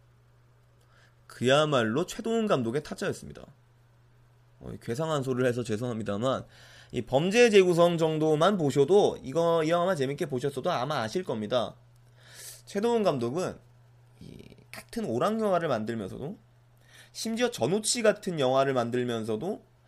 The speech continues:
그것에 한국 사회의 어떤 이모저모를, 위선이랄까, 병폐랄까, 어쨌든 그다지 아름답지 않은 한국 사회의 어떤 것을 슬쩍슬쩍 끼워놓는 재주가 대단한 감독입니다.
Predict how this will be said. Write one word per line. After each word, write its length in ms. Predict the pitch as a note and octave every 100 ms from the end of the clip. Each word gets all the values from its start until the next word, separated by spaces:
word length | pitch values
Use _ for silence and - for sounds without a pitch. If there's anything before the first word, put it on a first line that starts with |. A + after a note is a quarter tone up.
| - - -
그것에 640 | - A#2+ B2 C#3+ F#3 - _
한국 440 | - - C4+ F4 -
사회의 500 | - A3+ G#3+ F#3+ G#3+
어떤 280 | G#3+ G#3+
이모저모를, 600 | D#3 D3+ D3+ A#2+ G#2 C3+ G#3+ _ _ _ _ _ _ -
위선이랄까, 720 | B2 F#3 F3 B2 - - - _ _ _ _ _ -
병폐랄까, 760 | A#2 D#3 - B3 F#3 A2 A2+ - _ _ _ _ _ _ _ _ -
어쨌든 360 | A2 F3 A3+
그다지 540 | G3+ - B2+ B2+ G3+ B3
아름답지 840 | A#3+ B3 A#3 A3+ A3+ - - G3+
않은 340 | G3+ F3 D#3+ F#3+
한국 300 | G#3+ G3+ F#3+
사회의 320 | E3 D3 E3
어떤 500 | B2 A2+ - D#3 D#3
것을 460 | B2 G#2+ F3 A3+ A3+ - _ -
슬쩍슬쩍 960 | - A#2+ G#2+ C3 C3 - A#2 - B2+
끼워놓는 500 | - D3+ C#3 B2 A#2+
재주가 460 | G#2+ A2 G2+ A2+ -
대단한 420 | G#2 G#2 B2+ F#3+
감독입니다. 540 | A3+ G3+ B2+ G#2 -